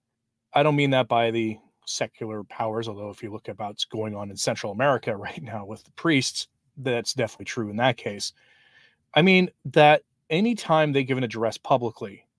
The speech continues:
meaning at their masses or any other public events, they are being watched. Eyes are on them. And in this ent-, inc-, increasingly divisive t-, time inside the church,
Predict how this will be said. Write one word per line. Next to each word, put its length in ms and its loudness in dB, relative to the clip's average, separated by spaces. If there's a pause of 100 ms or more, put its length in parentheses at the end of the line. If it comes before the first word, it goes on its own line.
(260)
meaning 380 -2
at 120 -2
their 120 -6
masses 720 -2 (220)
or 160 0
any 160 2
other 180 0 (160)
public 300 -6
events, 420 -4 (760)
they 60 -2
are 80 0
being 200 0
watched. 480 2 (1040)
Eyes 320 4
are 140 2
on 120 4
them. 220 -8 (540)
And 160 2
in 80 0
this 240 -4
ent-, 160 -10 (160)
inc-, 420 -10
increasingly 720 -4
divisive 600 -2
t-, 100 -16 (320)
time 500 -2
inside 320 -6
the 80 -10
church, 400 -8